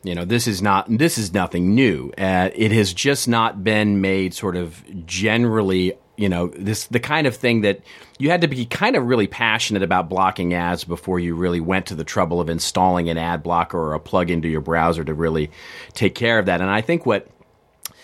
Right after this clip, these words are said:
uh, Apple is doing by making it sort of a standard feature within the, the new O S is really saying, "You know what? It, this is the new normal," right? So it is now gonna be a normal thing for us to think about blocking these things. And now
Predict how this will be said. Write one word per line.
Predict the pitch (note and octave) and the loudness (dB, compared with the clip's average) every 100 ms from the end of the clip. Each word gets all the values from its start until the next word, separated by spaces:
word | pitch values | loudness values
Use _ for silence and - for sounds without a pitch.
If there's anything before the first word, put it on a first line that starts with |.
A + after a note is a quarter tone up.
| - - _ - | -20 -20 _ -2
uh, | F#2+ F#2+ - - | 2 0 -2 0
Apple | A#2 C3 A#2+ G#2 | 2 2 2 2
is | F2 | 0
doing | G#2 B2 A2 | 2 2 4
by | G2 | 2
making | G2 G2+ G#2 A2 | 4 2 4 2
it | F#2+ | 2
sort | G#2 F#2+ | 0 -2
of | |
a | E2+ | -2
standard | - - G#2+ G#2+ G2 E2 | -4 2 2 4 0 -2
feature | A2 G2+ G2 | -4 -2 -2
within | F2+ F2+ A2 G#2+ F#2+ F#2+ F#2 | -2 0 2 4 2 0 -4
the, | F2+ F2+ F2+ | -4 -2 -4
the | E2+ F#2 | -2 0
new | F#2 G#2 F#2 | 2 2 2
O | F2 | 2
S | A2 C3 G#2+ - | 2 2 0 -2
is | G2 F#2 | -4 0
really | C3 B2+ | 2 2
saying, | A#2 G#2 G2 | 2 2 2
"You | A2+ | 4
know | B2 | 4
what? | A#2 A#2 B2+ | 4 2 2
It, | G#2 F2+ | -2 0
this | A2+ A#2 | 0 2
is | A#2+ G2+ | 0 2
the | G2 | 2
new | F#2+ | 2
normal," | F2+ F#2+ G2 D#2 - | 2 2 0 -2 -6
right? | D2+ E2 - | -8 -6 -4
So | G2 F2 E2 - - - G#2 | -2 0 -2 -8 -20 -10 -2
it | G#2 | -2
is | G2+ | 0
now | G#2+ G#2+ A#2 | 0 2 2
gonna | G#2+ F#2 | 0 2
be | F#2 | 0
a | F2 F2 | 0 0
normal | F#2+ B2+ D3 G#2 | 2 4 4 2
thing | - F2+ E2+ | 0 -2 -2
for | F2 | -4
us | E2+ - | -4 -6
to | - | -10
think | - F2 | -6 -6
about | E2 E2 D2 | -4 -6 -6
blocking | D#2+ F#2 G#2 F#2 E2 | -2 0 0 0 -2
these | D#2+ D#2+ - | -2 -4 -4
things. | E2+ D#2 E2 - | -4 -2 -4 -4
And | G2 | -2
now | G#2 E3+ E3+ G2 | 0 0 2 0